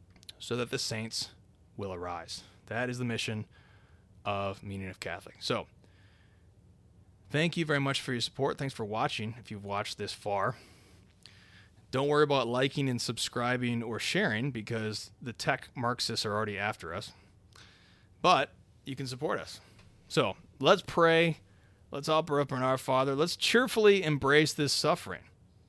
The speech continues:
because we know that in suffering, we unite our souls to Christ crucified. Let us be glad and rejoice in suffering,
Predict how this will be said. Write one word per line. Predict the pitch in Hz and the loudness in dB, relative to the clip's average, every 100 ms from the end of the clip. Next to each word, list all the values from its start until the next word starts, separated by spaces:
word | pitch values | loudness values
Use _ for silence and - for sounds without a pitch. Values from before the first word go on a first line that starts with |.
| _ - _ - - - | _ -20 _ -20 -20 -6
because | 139 156 147 | 0 2 2
we | 143 135 | 2 2
know | 131 151 160 147 131 - - - - | 4 6 6 6 2 -2 -14 -20 -4
that | 131 127 - | 0 0 0
in | 139 | -2
suffering, | 127 - 185 208 175 147 135 127 - - - - - _ - _ _ | 0 2 4 2 0 0 2 0 -6 -18 -20 -20 -20 _ -20 _ _
we | 139 | -2
unite | 139 139 139 143 156 147 - - - | 0 0 0 2 0 -2 -16 -20 -12
our | 123 123 | -8 -4
souls | - 131 120 117 117 117 | -2 -2 -2 -4 -4 -8
to | - 120 | -10 -12
Christ | - 113 107 - | -6 -4 -4 -6
crucified. | - 120 - 104 98 90 82 - - - - - - | -4 -4 -4 -8 -10 -10 -12 -20 -20 -20 -20 -20 -12
Let | 113 123 | -6 -4
us | 120 | -4
be | - 123 | -6 -6
glad | 123 110 117 127 127 | -6 -6 0 0 0
and | 120 | -2
rejoice | 117 101 - 127 139 131 | -4 -4 -2 2 2 0
in | 139 117 | -4 -6
suffering, | - 98 - 82 85 | -6 -6 -8 -14 -16